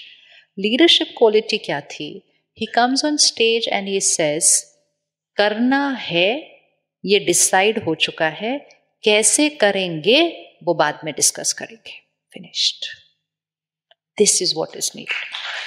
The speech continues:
It was very, and I'm, this is word to word what he said। He said, "करना है, ये डिसाइड हो गया, कैसे करना है, मैं करेंगे, बात करेंगे उसके ऊपर कि कैसे करना है,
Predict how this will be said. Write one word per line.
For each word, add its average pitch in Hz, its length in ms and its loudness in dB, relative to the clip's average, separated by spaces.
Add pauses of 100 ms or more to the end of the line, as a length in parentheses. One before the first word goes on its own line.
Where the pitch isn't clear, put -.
(800)
It 240 100 2
was 302 220 4
very, 285 260 4
and 247 200 4
I'm, 269 100 4
this 220 400 0
is 240 160 2
word 269 200 6
to 302 140 2
word 277 200 6
what 208 160 4
he 185 120 -2
said। 156 220 -2 (460)
He 208 60 -2
said, 240 140 2 (160)
"करना 233 680 0
है, 320 220 -4 (380)
ये 208 80 4
डिसाइड - 480 0
हो - 60 -14
गया, - 260 -6 (640)
कैसे 185 360 2
करना 247 340 0
है, 339 460 -6 (480)
मैं 277 80 0
करेंगे, 226 380 -2
बात 277 320 0
करेंगे 247 280 2
उसके 233 240 2
ऊपर 214 180 0
कि 208 140 -4
कैसे 202 300 -4
करना 185 300 -8
है, 190 180 -12